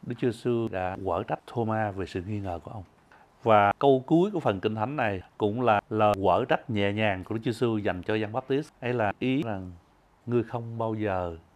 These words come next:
nên nghi ngờ ta." Chúng ta có sự nghi ngờ nào ngày hôm nay không vậy? Chữ nghi ngờ trong tiếng Latin có nghĩa có hai cái luồng suy nghĩ, hai cái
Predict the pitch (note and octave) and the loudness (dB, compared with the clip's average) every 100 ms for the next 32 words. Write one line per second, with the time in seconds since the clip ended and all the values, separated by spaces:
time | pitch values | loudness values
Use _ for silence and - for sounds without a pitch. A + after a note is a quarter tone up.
0 | A2+ A2 A2 G#2 G2 F2 F2+ F#2+ _ _ | -6 -4 -4 -4 -4 -6 -8 -12 _ _
1 | _ _ _ _ _ _ _ C3+ C3+ _ | _ _ _ _ _ _ _ -20 -20 _
2 | _ _ _ _ _ _ _ _ _ _ | _ _ _ _ _ _ _ _ _ _
3 | B2 B2+ A#2+ A2+ - C#3 G#2+ G#2+ A#2+ A#2 | -6 -2 -4 -4 -8 -6 -4 -4 -4 -2
4 | G#2 G2 F#2+ F#2 G2 A2 A2 A#2 G2+ F2 | -2 -2 -4 -6 -8 -6 -6 -6 -6 -12
5 | _ _ _ _ _ _ _ _ _ _ | _ _ _ _ _ _ _ _ _ _
6 | - _ _ _ - _ - - _ - | -20 _ _ _ -20 _ -20 -20 _ 2
7 | A#2+ A2+ C3+ G3 F#3 G3 D#3 B2 A#2 G#2+ | 4 6 4 6 6 10 12 12 12 8
8 | - C#3 C3+ C3 D3+ G3+ F3 C3 C3+ C3 | 4 2 2 2 2 4 2 2 4 2
9 | C3 D3+ C#3+ G#2 B2 C#3 D3 A2 C#3+ C#3 | 2 2 4 4 4 2 2 4 4 6
10 | B2+ B2+ C3 G#2 - A#2 G2+ B2+ C3 A2 | 4 2 2 0 0 -2 0 -2 0 0
11 | B2 | -2